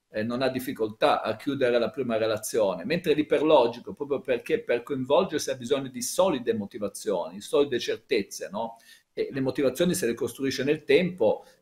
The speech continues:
eh, rappresentano un legame, no? Quasi come un legame chimico, no? Una volta che ha costruito tutto questo ambaradan di, eh,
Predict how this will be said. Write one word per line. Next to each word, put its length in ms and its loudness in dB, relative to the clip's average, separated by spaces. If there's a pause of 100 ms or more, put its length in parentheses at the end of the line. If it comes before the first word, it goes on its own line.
eh, 180 2
rappresentano 720 4
un 160 0
legame, 500 4
no? 140 0
Quasi 240 0
come 220 -2
un 80 -2
legame 400 2
chimico, 480 -2
no? 160 0
Una 160 0
volta 320 4
che 160 2
ha 80 0
costruito 600 -2
tutto 300 -6
questo 300 -2
ambaradan 840 0
di, 800 -2 (360)
eh, 360 -6